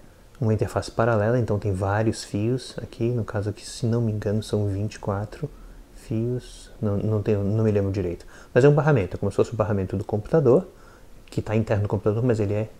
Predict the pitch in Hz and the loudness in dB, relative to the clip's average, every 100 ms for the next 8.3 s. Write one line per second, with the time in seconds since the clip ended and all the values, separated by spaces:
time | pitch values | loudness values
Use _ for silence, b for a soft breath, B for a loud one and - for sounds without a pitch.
0 | - b b b b - 127 - 110 87 | -20 b b b b -18 -14 2 4 4
1 | 95 90 95 95 98 85 - - 113 B | 0 -2 0 0 0 -2 -6 -4 -4 B
2 | B B - 139 160 - 117 101 - 127 | B B 0 2 2 2 2 2 2 0
3 | 127 127 - 131 127 131 - - - B | 0 -4 -6 0 2 2 0 -4 -4 B
4 | B B B - 117 107 101 - - 98 | B B B -2 2 2 2 0 2 0
5 | 131 - 139 92 123 - - 98 - 98 | 0 -2 0 2 0 -6 -8 -6 -2 0
6 | 98 101 - - 110 - 147 113 107 110 | 0 -4 -8 -4 -2 2 2 4 4 2
7 | - 135 127 117 107 98 98 98 98 - | 2 2 4 4 4 4 2 0 -2 0
8 | 104 113 147 | 2 4 0